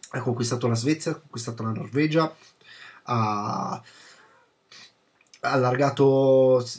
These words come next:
dopo essersi ritirata è tornata verso Parigi. Eh, il, eh, Sanctum Imperium ha riconquistato ovviamente tutta l'Italia, è andato, è andato in, ha iniziato a conquistare un pezzettino della Slovenia ed è andata nella piccola Italia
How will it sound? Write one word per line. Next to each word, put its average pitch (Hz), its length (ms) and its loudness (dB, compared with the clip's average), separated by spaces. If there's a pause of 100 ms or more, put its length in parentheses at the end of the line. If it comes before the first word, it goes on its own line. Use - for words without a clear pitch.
dopo 151 240 4
essersi 139 360 2
ritirata 135 420 2
è - 20 0
tornata 123 320 -4
verso 120 280 -4
Parigi. 170 460 2 (280)
Eh, 120 320 0
il, 117 760 0
eh, - 20 -2
Sanctum 143 420 -4
Imperium 247 720 -2
ha 113 180 -2
riconquistato 110 640 -6
ovviamente 113 300 -8
tutta - 240 -6
l'Italia, 226 580 0 (1800)
è - 20 4
andato, 131 840 4
è 127 80 -2
andato 135 360 -2
in, 123 420 0
ha 120 420 -6
iniziato 127 340 -12
a - 20 -18
conquistare 123 340 -6
un 117 60 -8
pezzettino 127 480 -6
della 120 160 -4
Slovenia 175 580 -2
ed 214 60 -2
è 151 40 -2
andata 131 280 -4
nella 120 200 -4
piccola 151 320 -4
Italia 123 460 0